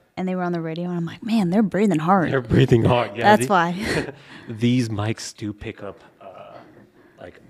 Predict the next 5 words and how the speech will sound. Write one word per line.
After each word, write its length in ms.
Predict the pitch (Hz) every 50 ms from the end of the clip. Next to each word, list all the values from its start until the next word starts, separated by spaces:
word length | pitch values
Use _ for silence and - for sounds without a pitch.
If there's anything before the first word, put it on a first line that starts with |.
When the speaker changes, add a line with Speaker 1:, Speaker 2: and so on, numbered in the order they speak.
| - -
Speaker 2:
any 320 | 131 107 104 104 101 98
micro, 840 | 90 87 90 87 87 95 - - - - 95 92 90 85 87 - - _ -
uh, 540 | - 50 50 - 50 50 50 53 - 113 117 - - _ _ _ _ _ _ _ _ _ _ _ _ _ _ _ _ _ _ _ _ _ _ _ _ _ _ _ _ _ _ _
like, 280 | - 92 92 87 - -
uh, 500 | 107 98 101 101 104 107 104 107 110